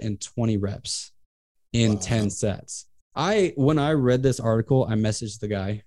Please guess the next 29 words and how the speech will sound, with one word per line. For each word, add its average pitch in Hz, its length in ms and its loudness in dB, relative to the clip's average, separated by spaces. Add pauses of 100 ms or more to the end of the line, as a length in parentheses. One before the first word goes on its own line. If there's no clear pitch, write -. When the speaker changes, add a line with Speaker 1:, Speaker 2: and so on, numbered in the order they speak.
(100)
Speaker 1:
who 104 80 -2
created 101 400 -2
it 117 100 2
and 117 80 -4
I 104 80 0
was 104 120 -2
like, 98 120 -2
"Is 107 120 -2
this 147 160 0
a 110 60 -8
typo?" 113 520 -6 (180)
<laughs> - 640 -8
Because 147 480 4 (220)
Speaker 2:
<laughs> - 200 -8
Speaker 1:
that's, 147 460 2
that's 143 320 2
almost 160 320 2
a 139 80 2
five 127 300 -2
hundred, 123 340 0 (640)
almo-, 139 320 -2
no, 160 240 2
that's 143 180 -2
over 156 200 -4
a 123 60 -4
six - 260 -10
hundred 151 200 -2
percent 139 300 -2
increase. - 540 -6